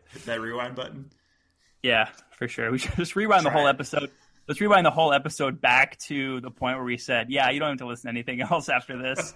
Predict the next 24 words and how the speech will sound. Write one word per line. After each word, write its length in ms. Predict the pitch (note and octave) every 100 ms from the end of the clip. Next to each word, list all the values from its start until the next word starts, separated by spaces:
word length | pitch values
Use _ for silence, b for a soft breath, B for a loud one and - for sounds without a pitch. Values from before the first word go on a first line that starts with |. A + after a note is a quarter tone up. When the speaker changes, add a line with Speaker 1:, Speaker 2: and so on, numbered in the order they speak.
| - -
Speaker 1:
<laughs> 80 | - -
Speaker 2:
'cause 120 | D#3
I 100 | D3+
think 200 | F#3+ F3+
we 100 | F3
proved 360 | - E3+ D#3 C#3+
our 120 | B2+
point. 400 | - C#3+ C3+ B2+ - _ - _ - - - B B B B B B B B _
Speaker 1:
That's 220 | F3+ E3
really 200 | E3 E3+
Speaker 2:
But 180 | D3+ C#3+
Speaker 1:
yeah. 40 | D#3 E3
Speaker 2:
anyways. 480 | C#3 B2 B2 - -
Speaker 1:
Okay. 240 | B2 G#2 - _ _ _ _ _ _ _ -
Speaker 2:
This 180 | C#3 -
is 100 | D#3
still 200 | - F#3
my 140 | F#3 E3
axe 220 | F3 -
to 60 | D3
grind 440 | D#3+ E3+ D#3+ C#3+ _ _ - -
corner 480 | D3+ C3+ B2+ A#2 - _ _ _ -
or 100 | D3
whatever. 360 | C3+ C3+ C3